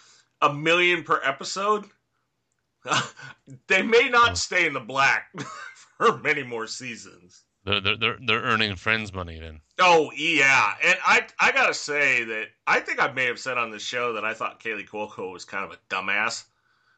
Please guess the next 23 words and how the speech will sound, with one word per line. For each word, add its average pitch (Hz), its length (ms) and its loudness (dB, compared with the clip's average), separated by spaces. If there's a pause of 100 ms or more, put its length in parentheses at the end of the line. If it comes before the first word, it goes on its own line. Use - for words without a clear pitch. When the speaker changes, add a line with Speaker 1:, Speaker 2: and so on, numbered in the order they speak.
(100)
Speaker 1:
I've 113 120 -10
seen 127 120 -8
some 101 220 -10
interviews 110 440 -4
with 120 180 0
her. 123 100 0
It's 113 160 -8
just 107 160 -10
like, 95 160 -12
holy 110 440 -4
crap. 107 580 -2 (100)
Way 117 160 -2
to, 113 180 0
way 107 420 -4
to, 107 200 -2 (480)
way 165 180 4
to 117 60 -2
keep 165 240 -6
up 175 160 -2
the 117 80 -4
blonde 143 340 -4
stereotype. 113 800 -4 (1080)
Um, 151 680 6